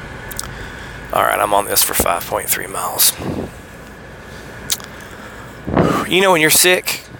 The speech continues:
and you want something to eat, you just eat it. 'Cause it's like, that's what I'm doing. Sorry. All right, going back to the son of David. But Jesus answers them a follow-up question, and he goes to the Scripture.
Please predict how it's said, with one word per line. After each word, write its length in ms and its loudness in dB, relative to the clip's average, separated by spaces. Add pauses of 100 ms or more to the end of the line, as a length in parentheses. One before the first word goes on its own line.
(680)
and 160 -2
you 120 6
want 160 8
something 240 4
to 60 2
eat, 200 2
you 140 -6
just 180 2
eat 160 2
it. 80 -8 (300)
'Cause 120 -6
it's 180 -2
like, 200 2 (1300)
that's 180 2
what 100 4
I'm 140 0
doing. 440 -2
Sorry. 280 4 (400)
All 60 6
right, 160 4
going 240 4
back 200 4
to 120 2
the 80 0
son 240 4
of 80 -6
David. 280 -2 (800)
But 120 0
Jesus 440 6
answers 440 2
them 160 -4
a 40 -6
follow-up 560 0
question, 720 -2 (520)
and 120 2
he 80 -2
goes 400 6
to 80 -8
the 60 0
Scripture. 580 2